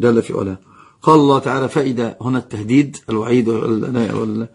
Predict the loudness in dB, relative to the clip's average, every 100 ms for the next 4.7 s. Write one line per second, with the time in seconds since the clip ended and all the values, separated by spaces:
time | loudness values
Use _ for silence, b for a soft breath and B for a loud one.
0 | b b b 0 2 2 -2 -4 0 2
1 | 2 0 0 2 4 4 0 B B B
2 | 4 6 4 2 2 2 0 -2 -2 2
3 | 2 2 4 6 6 4 2 -4 -10 -12
4 | -6 -2 -2 -4 -10 -12